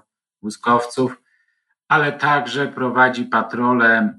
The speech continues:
w Parku Narodowym Pumat, unikalnym terenie, naprawdę fantastycznym.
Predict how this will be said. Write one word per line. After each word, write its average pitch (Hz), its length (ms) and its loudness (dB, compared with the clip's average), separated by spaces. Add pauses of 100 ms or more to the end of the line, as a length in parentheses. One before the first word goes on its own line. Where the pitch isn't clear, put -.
w 117 300 -14
Parku 127 320 0
Narodowym 113 560 0
Pumat, 120 640 -2
unikalnym 113 680 0
terenie, 107 680 -2 (500)
naprawdę 110 540 0
fantastycznym. 113 1160 -4